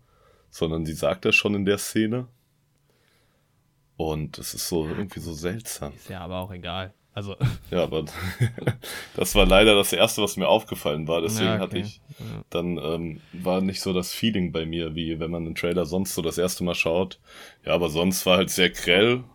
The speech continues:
Speaker 1: und sehr schrill. Und ich bin halt immer noch, ja, aufgrund von Suicide Squad ein bisschen skeptisch, aber ich denke, ich werde dem Film eine Chance geben.
Speaker 2: Ja, der Film kann gar nicht schlecht werden, weil es spielt halt Ewan McGregor mit.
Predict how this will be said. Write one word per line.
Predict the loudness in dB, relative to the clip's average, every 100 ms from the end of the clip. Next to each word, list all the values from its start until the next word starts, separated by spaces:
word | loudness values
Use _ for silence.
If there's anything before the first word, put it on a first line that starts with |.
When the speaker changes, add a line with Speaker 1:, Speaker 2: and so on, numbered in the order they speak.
| -12
Speaker 1:
und | -10 -2
sehr | 0
schrill. | 0 0 2 2 -2 _ _ _ -20 _ -10
Und | -8
ich | -2
bin | 2
halt | 2 4
immer | 4
noch, | 4 2 -4 -14 -16 -18 _
ja, | -6
aufgrund | -6 -8 -8 -8
von | -6
Suicide | -4 -4 0 0 -2
Squad | -2 -2 -2 -4 -12
ein |
bisschen | -10 -8 -8
skeptisch, | -2 -2 -2 -4 -4 -6 -8
aber | -4 -2 -2 -4 -10 _ _ _ _
ich | -6
denke, | -4
ich | -2
werde | -2 -2
dem |
Film | -2 -2
eine | -2
Chance | -2 -2 -6
geben. | -6 -6 -8 -8
Speaker 2:
Ja, | -4
der | -2
Film | -2 0
kann | 2 2
gar | 4
nicht | 2
schlecht | 2 0 0
werden, | -2 0 0
weil | -2
es |
spielt | -2 -2 -2
halt | -2 -2
Ewan | -2 -2
McGregor | -2 -2 -2 -2
mit. | -4 -8